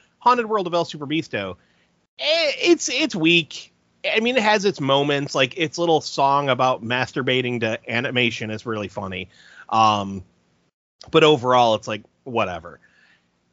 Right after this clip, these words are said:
The rest of his films, I really like. So I'm definitely excited to watch it. Um, do I think it's gonna be this great revival of the Munsters? No, 'cause I don't think any of the Munsters revivals were fantastic. I think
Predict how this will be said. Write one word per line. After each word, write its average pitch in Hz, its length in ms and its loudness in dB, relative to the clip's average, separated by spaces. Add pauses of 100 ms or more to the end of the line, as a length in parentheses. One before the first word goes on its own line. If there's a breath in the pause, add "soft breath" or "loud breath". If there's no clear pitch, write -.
(100)
The 160 160 0
rest 240 260 0
of 294 60 0
his 311 160 -2
films, 254 400 -2
I 185 120 0
really 165 340 -4
like. 123 280 -4
So 123 540 -6 (380)
I'm 269 240 2
definitely 139 480 -6
excited 101 420 -8
to 90 80 -14
watch 92 360 -8
it. - 200 -20 (500 soft breath)
Um, 113 320 0
do 135 120 -6
I 131 140 4
think 143 260 -4
it's 123 140 -4
gonna 120 200 -6
be 117 220 -4
this 117 220 -6
great 147 560 0
revival 147 640 0
of 127 100 -4
the 131 80 -4
Munsters? 147 560 -6
No, 247 300 -2 (100)
'cause 131 140 -6
I 139 80 0
don't 156 180 -2
think 151 260 -4
any 185 220 0
of 123 100 -2
the 127 60 -4
Munsters 113 400 -4
revivals 101 480 -6
were 98 140 -10
fantastic. 92 580 -10 (460 loud breath)
I 120 120 0
think 127 340 0